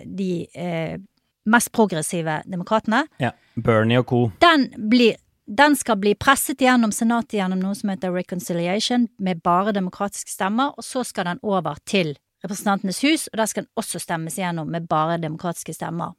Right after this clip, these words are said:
Speaker 1: Men, eh, den har da fått motstand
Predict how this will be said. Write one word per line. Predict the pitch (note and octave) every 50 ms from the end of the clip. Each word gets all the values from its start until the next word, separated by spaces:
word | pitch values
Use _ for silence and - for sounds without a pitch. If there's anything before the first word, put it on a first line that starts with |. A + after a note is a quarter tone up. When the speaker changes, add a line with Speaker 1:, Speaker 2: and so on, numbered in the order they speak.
| _ -
Speaker 1:
Men, | A#3 A#3+ A#3+ B3+ B3+ - _ _ _ _ _
eh, | - G#3 G3+ F#3+ - _ _ _ _ _ _
den | - B3 B3 A3 F#3
har | - A#3+ A3 G#3 F#3 - - - _ _
da | - G#3+ G3+ F#3 E3+
fått | - - - F#3 -
motstand | F#3+ F#3 F#3 F#3+ - - - - F#3 D#3+ D#3 D#3 D3